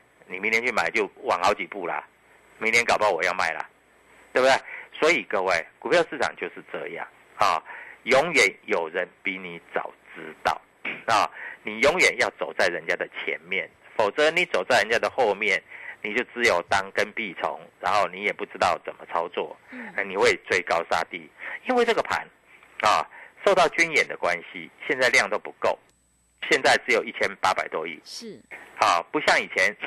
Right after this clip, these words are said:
Speaker 1: 动不动量就达到三千亿、五千亿，不可能，
Speaker 2: 真的是，
Speaker 1: 对不对？
Speaker 2: 嗯。
Speaker 1: 啊，所以个股在这里啊，轮动的非常的剧烈。今天跌的不代表明天一定会跌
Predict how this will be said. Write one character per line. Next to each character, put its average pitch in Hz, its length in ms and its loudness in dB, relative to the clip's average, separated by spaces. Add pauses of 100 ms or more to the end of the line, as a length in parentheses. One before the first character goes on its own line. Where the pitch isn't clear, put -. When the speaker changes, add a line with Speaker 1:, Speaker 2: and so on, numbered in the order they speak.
(220)
Speaker 1:
动 165 160 4
不 123 80 -4
动 127 240 4 (340)
量 160 300 2
就 131 120 -2
达 107 200 4
到 113 320 4
三 123 180 2
千 131 200 0
亿、 117 100 -2
五 82 140 -8
千 98 260 2
亿， 92 200 -10
不 - 80 -4
可 - 120 -4
能， - 120 -10
Speaker 2:
真 208 100 -8
的 160 240 -12
是， 185 300 -16 (200)
Speaker 1:
对 143 60 4
不 139 60 0
对？ 160 80 6 (160)
Speaker 2:
嗯。 254 160 -12 (160)
Speaker 1:
啊， 123 240 4
所 185 100 6
以 147 240 6
个 185 180 6
股 98 260 -6
在 123 180 4
这 - 180 2
里 85 180 -6 (200)
啊， 104 160 4
轮 92 280 -2
动 120 160 4
的 98 120 -2
非 110 160 4
常 85 180 -4
的 87 160 -6
剧 90 160 -4
烈。 87 180 0 (520)
今 190 120 2
天 196 140 2
跌 120 240 4
的 107 300 2
不 107 100 -4
代 120 160 4
表 85 160 2
明 85 160 -6
天 92 160 0
一 92 60 -8
定 101 160 -4
会 95 140 0
跌 - 300 -12